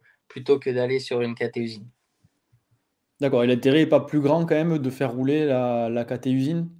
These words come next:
Speaker 2: que pour, pour un certain temps, on va dire ? Non, c'était pas
Speaker 1: Honnêtement, euh,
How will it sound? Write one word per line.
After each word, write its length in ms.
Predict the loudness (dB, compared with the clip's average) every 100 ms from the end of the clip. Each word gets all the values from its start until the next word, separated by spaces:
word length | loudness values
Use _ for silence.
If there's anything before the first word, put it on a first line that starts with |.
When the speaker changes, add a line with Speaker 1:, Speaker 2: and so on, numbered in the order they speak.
| -10
Speaker 2:
que 440 | -4 -2 -2 -4 -8 _ _ _ _ _ _ _ -20 -2
pour, 220 | 0 0
pour 160 | 2 2
un 60 | 2
certain 260 | 0 -2
temps, 140 | 0 0
on 40 |
va 60 | -2
dire ? 160 | -6 -4
Non, 160 | -2 -2
c'était 160 | -2
pas 480 | 0 0 0 -6 -16 _ _ _ _ _ _ 2
Speaker 1:
Honnêtement, 600 | 4 4 4 4 6 4
euh, 320 | 2 -2